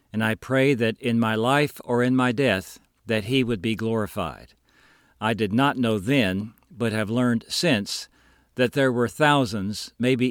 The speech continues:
even millions of people around the world praying for me." He went on to say,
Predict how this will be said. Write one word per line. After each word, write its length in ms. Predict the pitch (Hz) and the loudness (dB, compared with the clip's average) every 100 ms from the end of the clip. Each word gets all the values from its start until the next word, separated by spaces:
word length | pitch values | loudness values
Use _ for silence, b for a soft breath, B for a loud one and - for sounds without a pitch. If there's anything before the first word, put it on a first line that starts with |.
| 120 | 0
even 380 | 123 113 107 101 | 0 0 -2 0
millions 440 | 147 147 107 98 | 2 2 2 -2
of 140 | 104 - | -6 -2
people 380 | 147 - 101 | -2 -2 -4
around 320 | 95 107 117 113 | -4 -2 0 -2
the 80 | |
world 480 | 110 117 98 87 85 - - | -2 -2 0 -4 -8 -16 -2
praying 420 | 156 139 92 85 | 2 4 2 -2
for 240 | 107 78 | -6 -6
me." 240 | 60 50 _ _ _ _ _ _ _ _ _ - | -8 -16 _ _ _ _ _ _ _ _ _ -2
He 140 | 139 | 2
went 160 | 127 127 | 4 4
on 180 | 139 | 4
to 80 | 120 | 2
say, 440 | - 107 87 87 | 0 -2 -2 -4